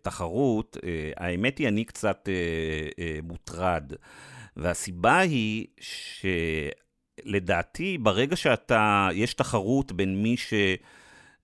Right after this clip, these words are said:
אה, בעצם יכול להפיץ, אה, שקרים, שנאה,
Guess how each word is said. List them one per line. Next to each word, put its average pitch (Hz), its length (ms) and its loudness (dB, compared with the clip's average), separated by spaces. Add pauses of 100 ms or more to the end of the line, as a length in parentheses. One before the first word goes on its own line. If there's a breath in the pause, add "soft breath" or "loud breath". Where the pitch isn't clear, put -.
אה, 78 480 -4
בעצם 104 440 -2
יכול 107 280 2
להפיץ, 101 600 -2
אה, 80 100 -2
שקרים, 110 680 0
שנאה, 104 760 2